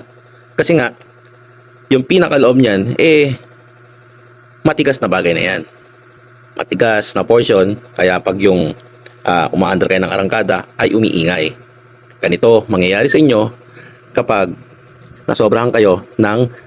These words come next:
adjust dito sa mga manual tensioner. Tip lang o payo or konting knowledge dun sa mga nagdi-D I Y, eh, ganito lang po yan. Kapainin nyo lang, ah, luwagan nyo yung nut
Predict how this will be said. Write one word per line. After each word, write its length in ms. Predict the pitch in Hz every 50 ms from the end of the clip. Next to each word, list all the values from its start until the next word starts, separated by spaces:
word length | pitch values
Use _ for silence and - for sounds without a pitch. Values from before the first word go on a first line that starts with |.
| - -
adjust 480 | - 117 107 107 101 92 95 - - -
dito 240 | 120 117 - 98 -
sa 80 | 98
mga 160 | 95 95 95
manual 480 | 92 90 98 123 131 117 107 107 107 -
tensioner. 480 | - - 82 85 - 87 92 87 78 - - - - - - - - - - - -
Tip 160 | 156 151 -
lang 240 | - 165 143 117 -
o 80 | 92
payo 400 | - - 107 113 113 104 90 82 76 71 - - - - - - - - - - - - - -
or 240 | - 104 98 90 78
konting 320 | - 101 110 - 92 90 95
knowledge 400 | 110 120 113 113 107 - - 95
dun 160 | 95 92 92
sa 80 | 90
mga 320 | 85 90 90 90 87 82 85
nagdi-D 320 | 101 - 90 127 139 127
I 0 |
Y, 200 | 101 85 85 85 90 104 - - - - - - - - -
eh, 320 | 165 165 151 143 127 - - - - - - - - - - -
ganito 240 | 123 120 113 -
lang 160 | 101 95 85 -
po 80 | -
yan. 240 | 82 87 - 50 - - - - - - - - - - -
Kapainin 480 | 90 95 - - 98 95 95 95 104
nyo 80 | 120 165
lang, 160 | 151 123 135 170 180 - - - - - - - - - - - - - - - -
ah, 160 | 87 82 82
luwagan 320 | 82 85 90 92 92 90
nyo 160 | 90 92 92
yung 160 | 92 90 95 135
nut 320 | 156 135 135 - - -